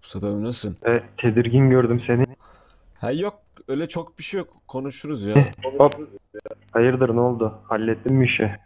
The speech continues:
Speaker 1: Hallettim abi, buyur otur konuşalım. Abi işi hallettim de şimdi şöyle bir muhabbet var.
Speaker 2: Evet.
Speaker 1: Bu İbne'nin yardakçılarından iki tanesi bana çökmeye kalkıştı. Bir tanesinin aldım kafasını da diğeri kaçtı.
Speaker 2: Bak sen, sana.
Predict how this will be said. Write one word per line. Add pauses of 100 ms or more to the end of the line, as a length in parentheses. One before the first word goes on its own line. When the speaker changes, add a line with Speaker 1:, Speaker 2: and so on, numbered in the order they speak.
(300)
Speaker 1:
Hallettim
abi,
buyur
otur
konuşalım. (180)
Abi
işi
hallettim
de
şimdi
şöyle
bir
muhabbet
var.
Speaker 2:
Evet. (260)
Speaker 1:
Bu
İbne'nin (100)
yardakçılarından
iki
tanesi
bana
çökmeye
kalkıştı. (520)
Bir
tanesinin
aldım
kafasını
da (140)
diğeri
kaçtı.
Speaker 2:
Bak (200)
sen, (340)
sana.